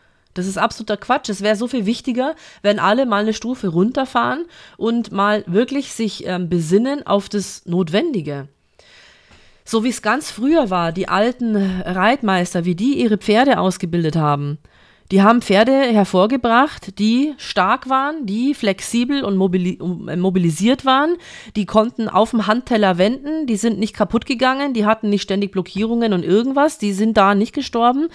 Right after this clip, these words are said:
also die waren fit und leistungsstark. Aber mir kommt's da gar so vor, als würden das heute die Menschen gar nicht mehr wollen.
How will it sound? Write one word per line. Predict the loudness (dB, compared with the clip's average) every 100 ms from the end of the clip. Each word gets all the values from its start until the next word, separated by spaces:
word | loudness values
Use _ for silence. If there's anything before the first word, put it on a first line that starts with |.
| -12 -14 -4
also | -2
die | 0 2
waren | 2 2
fit | 4 2 4
und | 0
leistungsstark. | 4 2 0 -4 -4 -4 -4 -4 -12 _ _ _ _ _ -20 -8
Aber | -2 0
mir | 0
kommt's | 0 -2 0
da | -2
gar | -2
so | -4
vor, | -6 -2
als | -2 0
würden | -2 -2
das | -4 0
heute | 0 2
die | -2
Menschen | -2 -4 -4
gar | -4
nicht | -6 -6
mehr | -2
wollen. | 2 2 0